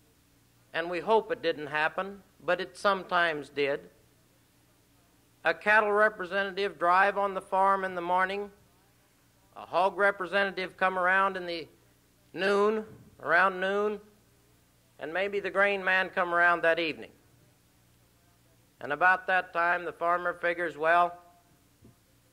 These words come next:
it's a pretty good three-ring circus." Now, I think we can cut that down. And I think the logic behind this is that although we are, will never be able to be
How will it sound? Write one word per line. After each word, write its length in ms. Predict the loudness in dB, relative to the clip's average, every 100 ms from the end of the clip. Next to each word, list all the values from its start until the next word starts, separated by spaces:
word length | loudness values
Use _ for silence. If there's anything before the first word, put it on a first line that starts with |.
| _ _ _ _ _ _ _ _
it's 100 | -18
a 40 |
pretty 240 | -8 -6 -4
good 260 | -4 -6
three-ring 480 | -4 -4 0 -2 -4
circus." 640 | -2 0 0 -2 -18 -20 _ _ _ _ _ _ _ _ _ _ _ _ _ _ _ _ _ -4
Now, 140 | 0
I 100 | 0
think 280 | 0 -4 0
we 140 | -2
can 180 | -2 -6
cut 320 | 2 2 2
that 260 | -2 -2 0
down. 300 | 2 2 -2 -12 _ _ _ _ _
And 140 | -6 -4
I 140 | -4
think 340 | -2 -4 -4
the 100 | -4
logic 560 | -2 2 2 2 -6 -8
behind 520 | -8 -2 0 0 -4
this 300 | -4 -4 -6
is 480 | -4 0 0 -2 -10 _ _ _ _ _ _ _ _ _ _ _ _
that 160 | -6 0
although 500 | 2 0 0 2 4
we 200 | 4 2
are, 80 | 2
will 340 | 0 -2 0
never 300 | 2 4 4
be 240 | 0 -4 -4
able 420 | -2 0 0 -2
to 400 | -4 -4 -4 -4
be 460 | -6 -8 -8 -14